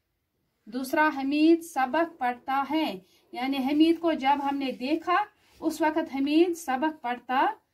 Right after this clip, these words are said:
है, यानी हमीद ये जमाना हाल हुआ, ये जमाना हाल, यानी हमीद को हमने देखा वो उस वक्त सबक पढ़ता है या उस वक्त वो सबक पढ़ रहा है,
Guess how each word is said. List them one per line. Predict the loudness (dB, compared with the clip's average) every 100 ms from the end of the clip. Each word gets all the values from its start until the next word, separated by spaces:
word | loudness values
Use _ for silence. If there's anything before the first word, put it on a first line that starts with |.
| _ -4
है, | -4 -2
यानी | -4 -4
हमीद | -2 2 4 4 2 -4
ये | -10 -6 -4 -4 -8
जमाना | -14 -6 -4 -2 0 -2
हाल | -2 -2 2 4 2
हुआ, | -2 -4 -6 -8 _ _ _ _ _ _ -10
ये | -8
जमाना | -6 -2 0 2 2
हाल, | 2 2 2 2
यानी | -2 -4 -2
हमीद | 0 0 0
को | 0
हमने | -2 -2 -4
देखा | 0 0 0 0
वो | 0
उस | -4 -6
वक्त | -4 -4
सबक | -4 -4 -6 -6
पढ़ता | -4 -4 2 4 4 -2 _ _ -6
है | -4 0
या | 0
उस | -2 -4 -6
वक्त | -6
वो | -6 -6
सबक | -2 -2 -2 0
पढ़ | -2 -2
रहा | -4 -4
है, | -4 -2 -4 -6